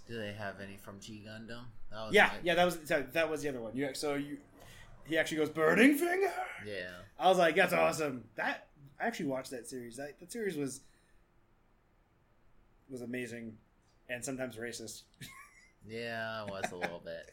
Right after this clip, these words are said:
Speaker 1: But that's okay.
Speaker 2: I mean, wh-,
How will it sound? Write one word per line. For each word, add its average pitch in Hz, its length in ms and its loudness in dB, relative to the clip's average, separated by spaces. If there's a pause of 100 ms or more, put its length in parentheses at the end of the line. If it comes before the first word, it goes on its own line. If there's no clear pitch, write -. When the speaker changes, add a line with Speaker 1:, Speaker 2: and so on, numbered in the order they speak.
(680)
Speaker 1:
But 117 60 -14
that's 113 220 -8
okay. 90 440 -16
Speaker 2:
I 247 80 6
mean, 240 560 -2 (1000)
wh-, 196 100 -8